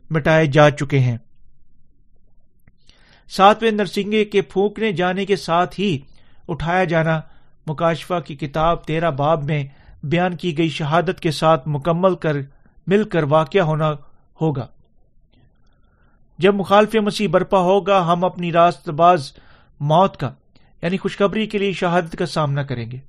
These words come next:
آپ کو یقیناً یہ احساس کرنا چاہیے کہ محض کتنی قیمتی اور اہم یہ خوشخبری ہے جسے آپ جانتے ہیں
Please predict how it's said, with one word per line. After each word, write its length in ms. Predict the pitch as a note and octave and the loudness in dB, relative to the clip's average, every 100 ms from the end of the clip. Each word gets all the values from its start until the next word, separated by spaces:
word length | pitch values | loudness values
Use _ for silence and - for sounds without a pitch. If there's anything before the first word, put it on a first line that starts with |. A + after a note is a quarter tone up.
| _ _ _ _ _ _ _ - _ _ _ _ | _ _ _ _ _ _ _ -20 _ _ _ _
آپ 240 | C3+ C#3+ C#3+ | 2 2 2
کو 80 | D#3 | -4
یقیناً 460 | C#3+ C#3 E3 F#3 | -4 -4 -4 -2
یہ 180 | E3 D#3+ | 0 -2
احساس 420 | D#3 C#3 E3+ F#3 | -2 0 2 2
کرنا 260 | - E3 E3 | 0 -4 -4
چاہیے 480 | C#3+ E3+ F#3+ E3+ C#3 _ _ _ - | 0 2 2 0 -2 _ _ _ -8
کہ 120 | E3 | -4
محض 320 | E3 F3+ F#3 | 0 0 -2
کتنی 300 | - G3+ G#3+ | -6 -6 -6
قیمتی 500 | E3 F#3+ G#3 G#3 D#3 C3 _ - - _ | -6 -4 -4 -4 -4 -4 _ -20 -20 _
اور 140 | F3+ G#3 - | -2 -2 0
اہم 260 | G3+ A3+ G3+ | 0 0 0
یہ 100 | F#3+ | -4
خوشخبری 560 | F3+ - F3 F#3+ F#3 | -4 -4 -2 0 0
ہے 120 | B2+ - - _ _ - - | -2 -6 -20 _ _ -20 -6
جسے 260 | E3 D#3 F#3 | -6 2 4
آپ 200 | E3 C#3+ | 4 4
جانتے 400 | C#3+ C#3 C3+ C#3 | 2 0 0 -4
ہیں 120 | A2+ | -4